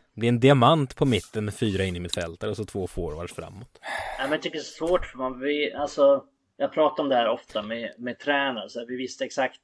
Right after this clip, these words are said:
Speaker 2: hur Solskjaer resonerade, vi visste hur han skulle ställa upp, vilken formation han föredrog. Med Ten Hag tycker jag inte det är riktigt lika rätt, för att vi känner inte honom riktigt. Så jag är inte helt säker på hur han tänker där, men jag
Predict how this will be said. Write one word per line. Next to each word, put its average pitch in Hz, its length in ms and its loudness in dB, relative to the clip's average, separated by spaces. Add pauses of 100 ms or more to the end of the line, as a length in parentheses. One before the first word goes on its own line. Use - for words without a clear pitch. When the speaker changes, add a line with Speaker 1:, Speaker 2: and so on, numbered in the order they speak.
Speaker 2:
hur 107 240 -8 (300)
Solskjaer 117 520 -6
resonerade, 113 680 -6
vi 104 80 -12
visste 110 340 -14
hur 104 200 -10
han 104 120 -12
skulle - 220 -20
ställa 107 260 -10
upp, 113 180 -10 (160)
vilken 117 360 -14 (640)
formation 117 640 -4
han 113 140 -8
föredrog. 113 680 -6
Med 120 340 -8
Ten 143 140 -6
Hag 147 260 2 (220)
tycker 131 200 -6
jag 117 100 -2
inte 117 160 -8
det 117 100 -2
är 113 60 0
riktigt 117 380 -8 (100)
lika 120 260 -6
rätt, 139 380 -4
för 117 60 -6
att - 180 -10
vi 123 120 -8
känner 143 480 -4
inte 107 180 -10
honom 104 280 -14
riktigt. - 240 -20 (880)
Så - 120 -12
jag 117 40 -4
är - 20 -8
inte 117 120 -8
helt 139 320 -2
säker 104 340 -8
på 107 120 -14
hur 101 200 -10
han 104 160 -10
tänker 123 440 -8
där, 85 180 -8
men 113 160 -10
jag 113 140 -10